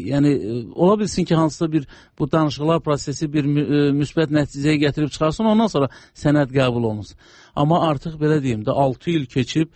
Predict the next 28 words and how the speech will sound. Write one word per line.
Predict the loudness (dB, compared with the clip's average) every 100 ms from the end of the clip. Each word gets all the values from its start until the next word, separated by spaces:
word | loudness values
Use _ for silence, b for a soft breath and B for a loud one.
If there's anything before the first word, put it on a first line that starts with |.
| b b b _ 0
e, | 2 2 2
belə | 2 2 0
götürəndə | 0 0 0 2 0
səksən | -2 -2 0 0
səkkizinci | 0 0 2 2
ildə | 0 2
Dağlıq | 2 0 0
Qarabağ | 0 2 2 0
münaqişəsi | 0 -2 -2 -4 -2 -2
başlamışdı. | -2 -2 -4 -4 -6
İyirmi | 0 2 4 2
bir | 2 2
il | 2 2 2 -2 _ _ _ _ _ -2
böyük | 2 4 2
bir, | -2
e, | 0 -2 0 0 -2 -4 -8 -12 -6 0 2
ailə | 4 2
başçısı | -2 -6 -8 -8 -2
olmağa, | 0 2 2 4 2
e, | 0 -4 -2
hazır | 0 0 0
olan | 2 2 0
bir | 0
gəncin | 2 0 0 0
ömrüdür. | 2 2 2 2
İyirmi | 0 0 0 0
bir | -2
il, | 0 0 0